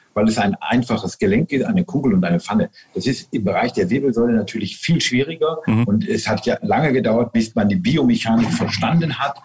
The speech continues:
Speaker 1: und hier entsprechende Implantate konstruieren konnte, die auch die Funktion einer Bandscheibe eben nachahmen können. Ja, das war hier wesentlich schwieriger. Das ist natürlich im Laufe der Jahre dann gelungen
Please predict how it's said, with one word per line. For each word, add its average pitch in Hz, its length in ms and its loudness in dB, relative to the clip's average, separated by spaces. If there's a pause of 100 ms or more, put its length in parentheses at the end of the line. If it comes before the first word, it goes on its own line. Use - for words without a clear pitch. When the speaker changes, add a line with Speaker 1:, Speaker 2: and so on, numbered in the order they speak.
(200)
Speaker 1:
und 113 140 0
hier 156 320 0
entsprechende 123 840 -2 (220)
Implantate 135 720 0
konstruieren 120 720 -2
konnte, 156 480 -2 (200)
die 185 220 0
auch 131 300 0 (200)
die 113 100 2
Funktion 110 440 0
einer 107 220 2
Bandscheibe 113 520 0
eben 95 240 -2
nachahmen 123 800 0 (440)
können. 160 380 0
Ja, 95 200 0
das 107 200 -4
war 101 240 0
hier 123 240 0
wesentlich 120 420 2
schwieriger. 107 500 -2 (300)
Das 117 200 -2
ist 131 100 -2
natürlich 127 340 -2
im 110 120 2
Laufe 123 320 -2
der 107 260 2
Jahre 120 400 -2
dann 110 240 2
gelungen 131 400 0